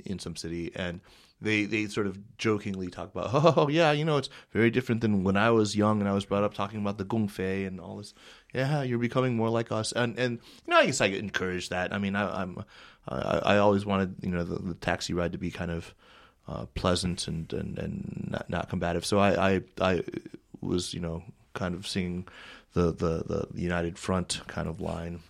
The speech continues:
uh, always. And, you know, that's my, it's my, in my <laughs> nature to do that. Um, so, no, I, I wasn't challenged. I, I guess what, what was impressive was, um,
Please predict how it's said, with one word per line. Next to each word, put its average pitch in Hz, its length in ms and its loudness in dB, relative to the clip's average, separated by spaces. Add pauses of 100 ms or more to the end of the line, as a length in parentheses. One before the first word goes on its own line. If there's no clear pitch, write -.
(160)
uh, 82 160 -4 (140)
always. 90 500 -2 (760)
And, 208 220 4
you 131 80 2
know, - 100 0
that's - 260 -4
my, 80 160 -4
it's - 300 -10
my, 82 160 -10
in 87 160 -6
my 92 160 -2 (200)
<laughs> - 200 -14
nature - 400 0
to - 160 2
do - 280 -6
that. - 200 -6 (600)
Um, 123 260 8
so, 156 160 10
no, 165 160 6
I, 160 120 8
I 156 120 8
wasn't 170 240 6
challenged. 156 300 0
I, 131 240 6
I 147 40 2
guess 190 300 0
what, 139 340 2
what 131 160 4
was 123 400 0
impressive 123 480 -2
was, 104 320 0
um, 98 280 -2